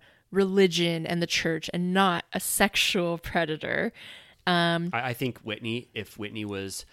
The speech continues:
Speaker 2: I, Whit-, Whitney should just stood by and said, "A predator in your church. You're taking advantage of people
Speaker 1: Yeah,
Speaker 2: and
Speaker 1: she
Speaker 2: their
Speaker 1: totally let
Speaker 2: faith."
Speaker 1: go of that.
Speaker 2: No, she just, because she, like, didn't, w-, it wasn't a hill that she wanted to die on. She, like, wasn't brave for a second.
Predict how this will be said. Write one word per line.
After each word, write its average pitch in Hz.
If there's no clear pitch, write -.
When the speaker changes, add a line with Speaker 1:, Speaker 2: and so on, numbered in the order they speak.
Speaker 2:
I, 117
Whit-, 117
Whitney 117
should 113
just 104
stood 101
by 95
and 92
said, 90
"A 98
predator 98
in 92
your 90
church. 82
You're 95
taking 110
advantage 92
of 95
people 104
Speaker 1:
Yeah, 240
Speaker 2:
and 185
Speaker 1:
she 220
Speaker 2:
their 113
Speaker 1:
totally 247
let 180
Speaker 2:
faith." -
Speaker 1:
go 180
of 170
that. -
Speaker 2:
No, 156
she -
just, -
because 139
she, 120
like, 110
didn't, 120
w-, 113
it 123
wasn't 117
a 113
hill 110
that 113
she -
wanted 104
to 101
die 117
on. 87
She, -
like, 92
wasn't 101
brave 110
for 98
a 90
second. 87